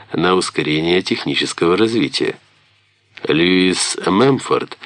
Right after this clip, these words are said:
добавил к этому, что часы были изобретены в некоемом монастыре только потому, что там хотели аккуратно выдерживать время молитвы.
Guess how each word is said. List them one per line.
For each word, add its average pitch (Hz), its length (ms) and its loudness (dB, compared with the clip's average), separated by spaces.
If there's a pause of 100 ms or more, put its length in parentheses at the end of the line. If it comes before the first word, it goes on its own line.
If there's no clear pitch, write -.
(200)
добавил 80 560 2
к - 100 -6
этому, 117 400 2
что 67 440 0
часы - 400 2
были 110 320 4
изобретены 87 760 2 (320)
в 76 160 2
некоемом 92 680 4
монастыре 85 840 0
только 76 400 0
потому, 85 440 0
что 78 340 2
там 90 320 0
хотели 104 560 0 (240)
аккуратно 110 680 2
выдерживать 113 680 0 (240)
время 73 420 2
молитвы. 127 540 0